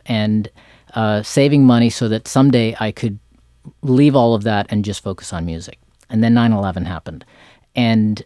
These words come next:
uh, I realized, uh, that that day that I was, uh, aiming for might never happen because any, everything can end in, in a moment's notice. And I had friends that I lost, uh, in the towers, and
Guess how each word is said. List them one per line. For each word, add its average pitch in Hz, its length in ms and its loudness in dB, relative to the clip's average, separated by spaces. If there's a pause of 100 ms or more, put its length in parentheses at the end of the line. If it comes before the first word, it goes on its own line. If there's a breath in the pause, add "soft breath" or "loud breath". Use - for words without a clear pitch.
(120)
uh, 107 420 -2
I 117 80 0
realized, 120 1080 2 (140)
uh, 104 360 -4 (840)
that 110 260 0 (580)
that 120 400 -4
day 127 260 6
that 117 140 2
I 107 80 0
was, 104 380 -4
uh, 101 300 -2 (160)
aiming 151 320 4
for 98 360 -2
might 110 220 -2
never 107 320 2
happen 87 340 -10 (380)
because 104 280 -8
any, 120 180 2 (100)
everything 135 340 2
can 117 100 2
end 107 280 0
in, 107 220 -4
in 110 100 2
a 107 40 2
moment's 104 380 0
notice. 87 360 -8
And 104 160 -8
I 95 40 -4
had 101 280 -6 (260 loud breath)
friends 147 460 4
that 127 120 0
I 123 80 2
lost, 113 460 -2
uh, 107 240 -4
in 120 60 2
the 120 80 0
towers, 101 560 -4 (440 soft breath)
and 110 480 -2